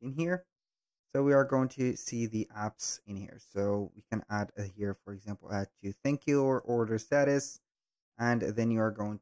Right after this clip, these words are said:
to have it in here. So you are going to choose where you are going to put this. Basically, as you can see, this is an example of a, the membership created. You can see the profile of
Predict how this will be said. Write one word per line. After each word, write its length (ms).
to 220
have 100
it 100
in 120
here. 260
So 140
you 160
are 80
going 180
to 100
choose 380
where 160
you 100
are 160
going 240
to 160
put 120
this. 240
Basically, 500
as 200
you 60
can 120
see, 160
this 240
is 220
an 200
example 540
of 180
a, 420
the 120
membership 600
created. 340
You 100
can 180
see 260
the 100
profile 560
of 100